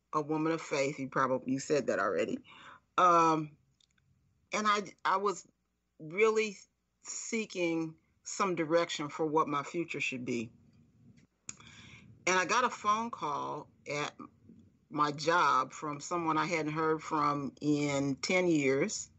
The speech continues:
who said, "Hey, I'm about to start this project, and I need you to move to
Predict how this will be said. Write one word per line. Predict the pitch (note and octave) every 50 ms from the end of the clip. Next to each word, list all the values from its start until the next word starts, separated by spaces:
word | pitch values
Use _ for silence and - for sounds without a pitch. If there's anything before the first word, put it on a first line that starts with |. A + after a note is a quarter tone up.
| _ _ _ _ - - - - - - - - - _ _
who | _ - - G3+ G3 F3
said, | - - - - - F3 E3 E3 E3 D#3+ D#3+
"Hey, | D#3 - A#3 A#3+ A#3+ A3+ A3+ G3+ F3 C#3 C3 B2 - _ _ - _ - _ _ _ _
I'm | - F3 F3 F3
about | F3 D3+ F3+ G3 G#3+ A3+ -
to | G3 E3
start | - - G3+ G3+ G3+ G3+ - _
this | - F3+ D#3 - - _
project, | - G#3+ G#3 G#3 G#3+ A3 G3+ C#3+ C3+ C3+ C3 D3 F3 - _ - _ _ _ _ _ _ _ _ _ _ _ _ _ _ -
and | E3+ E3+ E3+ E3 E3 D#3+ D#3+ D3+ - -
I | C#3+ F#3 G#3
need | G3+ G#3 G#3 F#3 F3
you | G3 G3+
to | F#3 F3
move | E3+ E3+ F#3+ G3 F#3 F3 - -
to | - D#3 C3+ B2